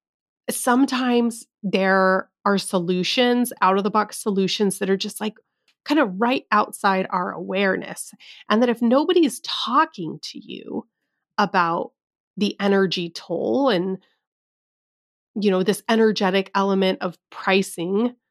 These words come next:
the cost of your energy, then, then you're probably not gonna, like, consider it in your pricing. And then, and then that just, like, ends up backfiring 'cause you end up burning out or,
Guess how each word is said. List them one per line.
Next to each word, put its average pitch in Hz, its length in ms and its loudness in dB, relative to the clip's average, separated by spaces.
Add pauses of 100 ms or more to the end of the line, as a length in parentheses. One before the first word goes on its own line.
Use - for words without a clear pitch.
(120)
the 196 80 -4
cost - 500 -2
of 185 120 -4
your 180 200 -2
energy, 196 580 0
then, 208 340 0
then 214 180 0
you're 214 100 4
probably 240 420 0
not 180 340 2
gonna, 185 240 2
like, 185 320 -2
consider 233 500 2
it 233 140 2
in 226 80 2
your 247 140 4
pricing. 247 500 0
And 185 160 2
then, 190 240 2 (580)
and 277 160 2
then 294 120 2
that 330 120 2
just, 320 180 -6
like, 330 120 0
ends 302 160 2
up 302 160 -2 (140)
backfiring 180 840 -2
'cause 180 140 -6
you 202 120 2
end 214 160 0
up 214 200 0 (220)
burning 220 360 2
out 214 420 4
or, 175 300 -2